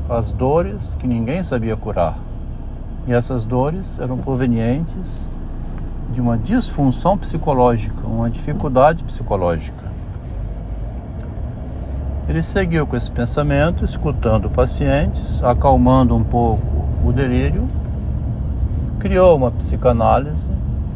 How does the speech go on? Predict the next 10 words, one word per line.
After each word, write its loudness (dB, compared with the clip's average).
que 0
ela 4
é 4
útil 0
pra 4
depois 2
você 2
se 0
libertar 4
dela. 2